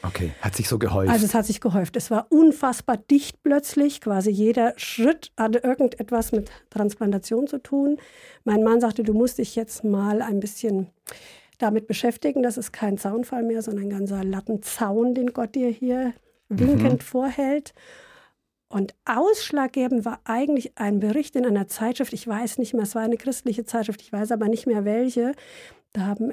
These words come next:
Speaker 2: Eltern darüber berichtet, welcher Trost das für sie gewesen ist, dass ihre Tochter, die sehr früh verstorben war,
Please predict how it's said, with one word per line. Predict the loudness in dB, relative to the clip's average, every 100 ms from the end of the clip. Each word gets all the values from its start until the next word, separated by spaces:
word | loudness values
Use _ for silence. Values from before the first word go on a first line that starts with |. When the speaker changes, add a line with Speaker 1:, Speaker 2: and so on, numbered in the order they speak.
| -4
Speaker 2:
Eltern | 0 2 2 2
darüber | 2 2 0
berichtet, | 0 0 -2 -4 -6
welcher | -4 -2 -4 -6
Trost | -8 -2 2 2 0 -2 -8
das | -6
für | -6
sie | -4 -4
gewesen | -2 -2 0 0 -2 -4
ist, | -4 -6 -6 -6
dass | -6 -8 -18 -20 -20 -20 _ _ _
ihre | 0 2 0
Tochter, | -2 -4 -2 -2 -2
die | -2
sehr | -4
früh | -6 -6
verstorben | -4 -6 -4 -4 -2 -2 0
war, | 0 0 -2